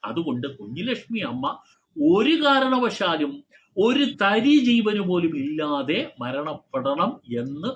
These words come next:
ഈ പ്രതി ആഗ്രഹിച്ചിരുന്നു. പക്ഷെ ഇതുകൊണ്ട് കാര്യം തീരുന്നില്ലല്ലോ. പോലീസ് അന്വേഷണം തുടങ്ങി. തലങ്ങുമില്ല. കാരണം കുറച്ച് രാഷ്ട്രീയപരമായി ഈ സതി അമ്മയ്ക്ക്, മകളായ സതി അമ്മയ്ക്ക് കുറെ ബന്ധമുള്ളത് കൊണ്ട്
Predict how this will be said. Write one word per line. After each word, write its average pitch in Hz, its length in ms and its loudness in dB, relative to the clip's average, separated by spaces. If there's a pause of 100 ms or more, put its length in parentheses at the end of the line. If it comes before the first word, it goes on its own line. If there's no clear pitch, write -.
(120)
ഈ 151 120 -6
പ്രതി 123 500 -14
ആഗ്രഹിച്ചിരുന്നു. - 680 -20 (640)
പക്ഷെ 117 180 -6
ഇതുകൊണ്ട് 131 340 -6
കാര്യം 131 460 -6
തീരുന്നില്ലല്ലോ. 127 840 -8 (340)
പോലീസ് 131 480 -2 (140)
അന്വേഷണം 117 520 -8
തുടങ്ങി. 101 300 -16
തലങ്ങുമില്ല. 147 800 -4
കാരണം 156 260 -4
കുറച്ച് 165 320 -6 (460)
രാഷ്ട്രീയപരമായി 180 1200 0 (260)
ഈ 165 460 -2
സതി 156 720 -6
അമ്മയ്ക്ക്, 269 380 -6
മകളായ 156 560 -4
സതി 143 400 -6
അമ്മയ്ക്ക് 135 360 -12
കുറെ 127 180 -8
ബന്ധമുള്ളത് 131 800 -8
കൊണ്ട് 120 340 -8